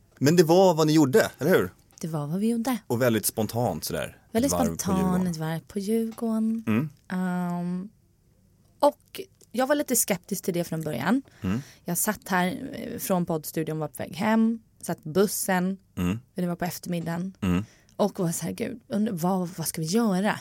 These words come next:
Speaker 2: Jag hade ju ändå en känsla, som jag sa där, att, att det blir nog inget, det blir nog ingen drink, liksom.
Speaker 1: Nej.
Speaker 2: Han känns inte som den typen.
Speaker 1: Nej.
Speaker 2: Så.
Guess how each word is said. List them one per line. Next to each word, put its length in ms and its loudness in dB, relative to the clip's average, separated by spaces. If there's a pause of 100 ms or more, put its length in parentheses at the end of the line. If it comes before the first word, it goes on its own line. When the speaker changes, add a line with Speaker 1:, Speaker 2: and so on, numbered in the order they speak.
(140)
Speaker 2:
Jag 80 -4
hade 120 2
ju 60 4
ändå 260 0
en 60 0
känsla, 520 -4
som 140 -8
jag 80 -6
sa 220 -6
där, 240 -6
att, 360 -10
att 160 -4 (140)
det 120 0
blir 140 0
nog 100 0
inget, 480 -6 (340)
det 100 2
blir 140 6
nog 100 6
ingen 240 0
drink, 480 0
liksom. 360 -8 (200)
Speaker 1:
Nej. 120 2
Speaker 2:
Han 80 4
känns 360 0
inte 240 -8
som 180 -6
den 180 -8
typen. 440 -4
Speaker 1:
Nej. 160 -4
Speaker 2:
Så. 220 -4